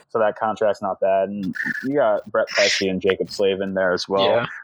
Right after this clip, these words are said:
Speaker 1: Like you said, I don't know if they'd be willing to move guys like that, but I feel like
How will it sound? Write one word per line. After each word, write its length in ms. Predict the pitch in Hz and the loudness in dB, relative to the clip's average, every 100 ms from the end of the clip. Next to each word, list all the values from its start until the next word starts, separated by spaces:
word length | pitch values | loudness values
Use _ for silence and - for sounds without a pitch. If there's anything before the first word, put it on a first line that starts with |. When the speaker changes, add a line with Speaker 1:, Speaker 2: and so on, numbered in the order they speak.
| - | -2
Speaker 1:
Like 160 | 135 | 0
you 80 | 135 | 0
said, 260 | - 123 117 | 0 0 2
I 60 | |
don't 140 | 113 120 | 0 0
know 100 | 117 | 0
if 80 | |
they'd 180 | - 117 | -2 -2
be 80 | 107 | 0
willing 300 | 104 107 113 | 0 0 0
to 60 | 101 | -2
move 220 | 107 131 | -2 0
guys 240 | 135 135 | 0 0
like 200 | 143 135 | -2 -2
that, 280 | 139 135 - | 0 0 0
but 260 | 110 101 - | 0 0 0
I 60 | 107 | -2
feel 200 | - 131 | -2 0
like 200 | 117 | 0